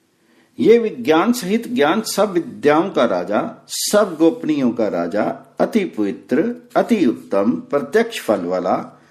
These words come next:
धर्म युक्त, साधन करने में बड़ा सुगम और अविनाशी है। हे परम तप,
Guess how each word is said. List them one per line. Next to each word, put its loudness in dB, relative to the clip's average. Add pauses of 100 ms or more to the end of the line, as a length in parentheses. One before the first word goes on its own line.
(340)
धर्म 2
युक्त, -2 (100)
साधन -2
करने -2
में -4
बड़ा 4
सुगम -2 (140)
और 0
अविनाशी 2
है। -6 (1900)
हे 6
परम -2
तप, -2